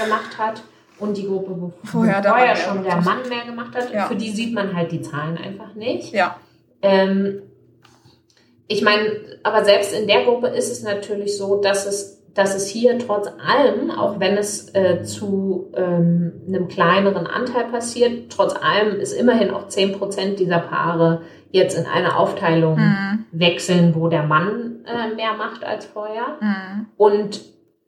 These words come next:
Speaker 1: ich, meine Vermutung ist jetzt, dass, ähm, das muss ja dann auch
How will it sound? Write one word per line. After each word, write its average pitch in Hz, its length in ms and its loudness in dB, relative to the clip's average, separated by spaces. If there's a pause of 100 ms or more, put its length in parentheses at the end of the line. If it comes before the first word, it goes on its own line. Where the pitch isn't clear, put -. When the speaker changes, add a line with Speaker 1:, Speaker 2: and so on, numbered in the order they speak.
(360)
Speaker 1:
ich, 202 320 -6
meine 202 320 4
Vermutung 233 680 2
ist 185 260 -6
jetzt, 196 420 -2
dass, 202 360 -4
ähm, 180 400 -4 (1000)
das 190 240 -4
muss 214 320 0
ja 208 120 6
dann 185 200 0
auch 180 300 -4